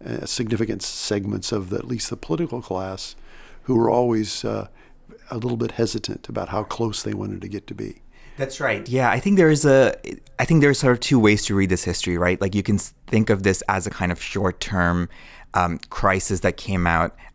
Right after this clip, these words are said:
Speaker 2: after two thousand eight, two thousand nine, the kind of rise of ukip, um, and the kind of political crisis after, um,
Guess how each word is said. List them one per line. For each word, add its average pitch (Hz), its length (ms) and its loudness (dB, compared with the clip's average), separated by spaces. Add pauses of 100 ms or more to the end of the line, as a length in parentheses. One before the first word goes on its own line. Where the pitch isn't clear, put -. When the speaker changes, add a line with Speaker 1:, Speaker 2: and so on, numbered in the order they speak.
(100)
Speaker 2:
after 90 520 0
two - 120 -10
thousand 82 320 -4
eight, 113 160 -2
two - 60 -10
thousand 87 400 -4
nine, 92 480 0 (240)
the - 60 -10
kind 87 160 -4
of 80 100 -6
rise 90 380 4
of 85 80 -6
ukip, 104 480 0 (380)
um, 87 320 0
and 95 120 0
the 92 60 -4
kind 92 100 -4
of 82 80 -6
political 104 480 2
crisis 85 580 0
after, 85 520 -4 (340)
um, 85 420 0